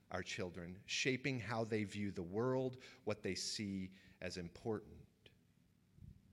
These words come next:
Your rhythms, as Jamie Smith argues, your rhythms are shaping their loves, and that is in turn shaping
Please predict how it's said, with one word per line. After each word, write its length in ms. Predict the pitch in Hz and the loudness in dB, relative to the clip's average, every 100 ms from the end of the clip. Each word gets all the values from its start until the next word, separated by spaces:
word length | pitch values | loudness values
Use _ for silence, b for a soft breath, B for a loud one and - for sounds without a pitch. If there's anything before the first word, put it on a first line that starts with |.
| - | -6
Your 140 | - 131 | 0 2
rhythms, 480 | 127 170 131 95 90 | 6 4 4 0 0
as 300 | 87 - - | -2 -4 -6
Jamie 260 | - 92 92 | -4 -2 -2
Smith 340 | 95 117 117 | -4 -2 -2
argues, 460 | 101 82 76 73 - | -2 -2 -4 -8 0
your 140 | 110 | 2
rhythms 600 | 98 98 127 135 156 156 - | 4 6 6 6 4 2 0
are 140 | 104 | 2
shaping 680 | 98 - 127 117 - 113 113 107 B B - | 4 4 4 2 2 0 0 -4 B B -2
their 180 | 101 92 | 0 2
loves, 800 | 90 92 87 76 73 92 - - | 2 2 0 -2 -8 -8 -8 -6
and 120 | 98 | -4
that 240 | 92 101 101 | -2 -2 0
is 200 | 107 101 | -2 0
in 120 | 98 | -2
turn 300 | 98 101 87 | -2 -2 -2
shaping 460 | 87 - 90 90 | 0 0 0 -2